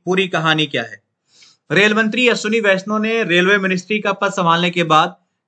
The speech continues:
कई नए फैसले लिए हैं। इनमें से कुछ यात्रियों के हित में है, तो कुछ कर्मचारियों के फायदे के। इनमें से कुछ फैसलों ने लोगों को चौंका भी दिया है।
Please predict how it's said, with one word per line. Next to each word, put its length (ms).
कई 260
नए 320
फैसले 520
लिए 200
हैं। 240
इनमें 260
से 120
कुछ 260
यात्रियों 420
के 120
हित 180
में 140
है, 280
तो 60
कुछ 260
कर्मचारियों 580
के 120
फायदे 400
के। 220
इनमें 280
से 100
कुछ 280
फैसलों 340
ने 80
लोगों 300
को 120
चौंका 380
भी 100
दिया 200
है। 300